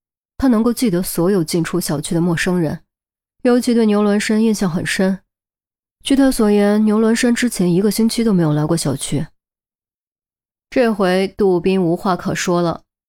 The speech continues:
按照钟离所说的想一遍，牛峦山还真没有了嫌疑。这厮真的撞在了树上。接着说，既然是嫁祸，凶手必定要在白天进入陆队的家。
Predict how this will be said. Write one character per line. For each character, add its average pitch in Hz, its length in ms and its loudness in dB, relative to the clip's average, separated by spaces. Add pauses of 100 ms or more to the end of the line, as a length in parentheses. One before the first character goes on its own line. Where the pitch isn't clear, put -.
(160)
按 277 140 0
照 269 140 0
钟 269 220 2
离 208 140 2
所 151 240 -4
说 220 220 -4
的 214 100 -2
想 - 320 -8
一 165 140 0
遍， 190 340 -2 (320)
牛 180 220 0
峦 180 200 0
山 185 200 -2
还 175 120 -2
真 185 240 -4
没 165 240 -2
有 180 160 0
了 156 100 -4
嫌 160 300 -4
疑。 160 280 -4 (580)
这 269 160 -2
厮 262 480 -2 (120)
真 285 280 0
的 190 100 0
撞 160 300 -2
在 156 120 -4
了 156 100 -2
树 180 280 -2
上。 107 240 -8 (1160)
接 220 160 0
着 196 100 -2
说， 175 360 -4 (1400)
既 269 120 0
然 233 160 2
是 233 140 0
嫁 208 260 0
祸， 185 460 -2
凶 269 200 0
手 175 160 0
必 220 220 0
定 202 160 0
要 190 120 0
在 175 140 -2
白 165 220 -2
天 214 220 0
进 185 120 0
入 165 120 0
陆 160 100 -2
队 156 160 -2
的 156 100 -4
家。 156 340 -4